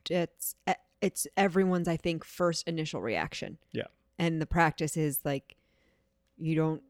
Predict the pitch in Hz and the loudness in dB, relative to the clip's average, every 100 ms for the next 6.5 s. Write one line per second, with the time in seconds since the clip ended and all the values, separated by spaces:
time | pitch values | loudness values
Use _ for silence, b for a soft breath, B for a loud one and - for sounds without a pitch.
0 | _ _ _ _ _ _ _ - 175 175 | _ _ _ _ _ _ _ 0 4 2
1 | 160 170 - 170 165 151 - 170 - 175 | 2 0 2 2 2 2 -2 -8 0 0
2 | - - 165 160 165 - 160 190 196 196 | 0 0 0 0 0 -2 2 4 4 2
3 | 202 180 165 175 - 175 160 156 165 - | 2 2 2 0 0 0 2 0 -2 0
4 | 160 156 180 202 170 175 175 165 151 - | 0 2 2 2 4 2 2 0 0 0
5 | 190 175 160 160 170 185 151 - 131 87 | 0 0 2 2 2 0 -2 0 0 0
6 | - 73 73 69 76 | -4 -6 -6 -6 -10